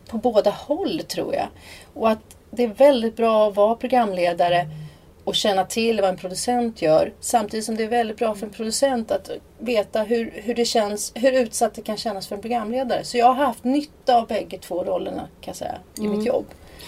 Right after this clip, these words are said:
Speaker 2: För att kliva in som producent, då kliver du in som chef.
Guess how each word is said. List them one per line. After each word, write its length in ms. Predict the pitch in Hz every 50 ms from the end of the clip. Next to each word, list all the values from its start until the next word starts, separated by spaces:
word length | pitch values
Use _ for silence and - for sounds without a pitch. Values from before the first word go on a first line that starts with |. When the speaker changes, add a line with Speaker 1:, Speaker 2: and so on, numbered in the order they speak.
| - - - - - -
Speaker 2:
För 100 | - 240
att 80 | 233 -
kliva 260 | - 233 220 214 208
in 200 | - 262 277 285
som 160 | 285 285 262
producent, 600 | - 247 208 208 - - 196 220 240 226 - -
då 100 | - 214
kliver 260 | 214 - 262 240 269
du 80 | 214 220
in 300 | 202 175 165 160 160 165
som 260 | 160 - 160 160 165 165 -
chef. 520 | - - 214 - - - - - - -